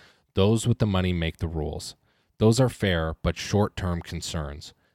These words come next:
The upgrade from today's global plutocracy is that dao contributors and users can earn liquid political capital and delegated authority with breathtaking speed, and they can do so pseudonymously. But this is also where taxes are collected,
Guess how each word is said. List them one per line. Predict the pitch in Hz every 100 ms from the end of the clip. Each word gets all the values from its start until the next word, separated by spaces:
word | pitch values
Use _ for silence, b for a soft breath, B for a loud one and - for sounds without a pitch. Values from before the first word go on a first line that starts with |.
| -
The | -
upgrade | 113 - 123 123
from | - 104
today's | - 95 95 87
global | - 90 104 110 107
plutocracy | - 107 - 87 85 85 - 82 78
is | 85 -
that | 82
dao | 90 90
contributors | - 123 - 98 87 87 82
and | 92 87
users | 85 82 85 -
can | - 98 104 -
earn | 87 87 80
liquid | 87 92 110 104
political | - 98 90 90 87
capital | - 87 80 - 80 80
and | 85 80
delegated | 90 95 90 90 95
authority | 85 92 82 82 78
with | 85 - -
breathtaking | 95 98 - - 104 101 90
speed, | - - 82 - -
and | 92
they | 92 90
can | 92
do | 87 107
so | 104 - 82
pseudonymously. | 80 - 87 82 80 80 76 - - 80 - _ _ _ _ -
But | 110
this | 107 95
is | 92
also | 110 117 -
where | 120 104
taxes | - 95 85 - 80
are | 80
collected, | - 80 78 - 78 80